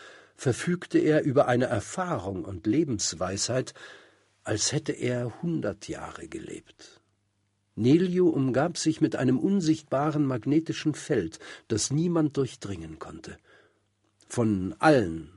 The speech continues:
sogar von den brutalen Polizisten und den unentwegt nervösen indischen Händlern,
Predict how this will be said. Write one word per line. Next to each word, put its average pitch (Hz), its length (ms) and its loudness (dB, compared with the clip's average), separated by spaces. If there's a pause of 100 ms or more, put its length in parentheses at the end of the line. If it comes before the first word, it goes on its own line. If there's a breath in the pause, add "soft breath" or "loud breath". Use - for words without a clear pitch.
(120)
sogar 98 360 2
von 135 120 2
den 107 140 4
brutalen 127 600 0
Polizisten - 640 -4
und 82 200 -10
den 104 140 -2
unentwegt 104 720 0
nervösen 101 560 2
indischen 123 440 0
Händlern, 90 500 0